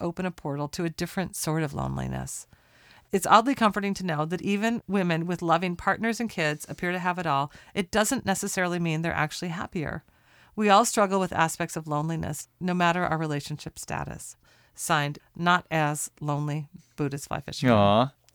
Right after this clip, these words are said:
Speaker 1: We also heard from a woman who signed herself Central Sadness. She described herself as a thirty-seven-year-old successful, fit,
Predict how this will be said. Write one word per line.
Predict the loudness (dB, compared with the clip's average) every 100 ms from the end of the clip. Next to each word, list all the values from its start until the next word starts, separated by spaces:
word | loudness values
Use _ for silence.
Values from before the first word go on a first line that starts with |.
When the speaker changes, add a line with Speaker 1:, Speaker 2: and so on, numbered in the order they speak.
| -16 -2
Speaker 1:
We | 6
also | 6 6 0
heard | 0 -2 -4 -4
from | 2 4 2 -4 _ -2
a | 0
woman | 2 2
who | 0
signed | 2 2 2
herself | 0 -4 -4 -4
Central | -6 -6 -6
Sadness. | -6 -4 -4 -4 -8 -10 -12 -16 -20 -20 -8
She | -2 2 2 2 0 -4 _
described | -2 4 4 4
herself | 2 2 2
as | 2 -2
a | -2
thirty-seven-year-old | 0 2 2 0 0 2 0 2 2 0 -2
successful, | -6 0 0 0 -2 -6
fit, | -2 -2 -2